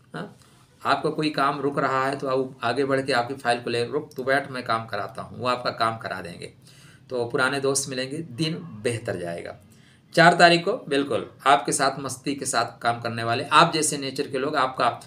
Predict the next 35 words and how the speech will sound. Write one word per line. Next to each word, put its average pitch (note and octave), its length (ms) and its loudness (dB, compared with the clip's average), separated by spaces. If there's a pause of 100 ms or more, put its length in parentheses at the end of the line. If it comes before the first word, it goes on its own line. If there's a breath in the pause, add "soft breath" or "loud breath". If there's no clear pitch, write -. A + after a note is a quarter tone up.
(160 loud breath)
बोलते F3 200 0
हैं D4+ 60 -2
लंगोटिया D#3 520 6
यार, F#2 340 2 (260 soft breath)
उस A3 220 6
तरह D#3 160 4
के D#3 120 0
दोस्त D3+ 380 4
आपको A2+ 280 0
मिलेंगे F2 380 -8 (440)
और D3+ 160 0
आप D3 340 0 (140)
बेहतर F3+ 420 8
काम D#3+ 280 4
करते C#3 280 0
हुए C3 380 2 (280 loud breath)
आगे B2+ 240 6
बढ़ोगे, B2+ 280 2
खुश G#3+ 260 0
रहोगे, G3 260 6
प्रसन्न F3+ 300 -4
रहोगे, E3 420 2 (240 loud breath)
हर C#3 80 0
तरह D3 200 2
की D3 120 -4
परेशानियों C3+ 540 -4
पे D3 200 -6 (420)
आप A#2 160 -2
निजात G#2+ 340 -4
पाते G2 240 -6
रहोगे, F#2+ 260 -12
कोई C3+ 140 2
दिक्कत G2+ 360 -6
नहीं E2+ 180 -12
है। - 140 -20